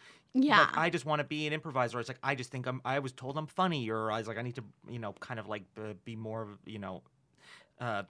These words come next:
Speaker 2: of an extrovert," or whatever the reasons are people.
Speaker 1: Sure.
Speaker 2: And
Speaker 1: Yeah.
Speaker 2: so,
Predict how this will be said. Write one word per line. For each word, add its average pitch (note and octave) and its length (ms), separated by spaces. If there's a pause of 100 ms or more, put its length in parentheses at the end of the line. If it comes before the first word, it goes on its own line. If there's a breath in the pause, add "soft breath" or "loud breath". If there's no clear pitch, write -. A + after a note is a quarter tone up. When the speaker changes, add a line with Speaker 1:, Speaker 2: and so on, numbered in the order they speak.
(140)
Speaker 2:
of B2 180
an C3 60
extrovert," A2 460
or A2 80
whatever A#2 200
the A2+ 80
reasons A2 300
are G2 80
people. G2+ 460
Speaker 1:
Sure. A#3 480 (920)
Speaker 2:
And C#3 140
Speaker 1:
Yeah. C#3 160
Speaker 2:
so, B2 240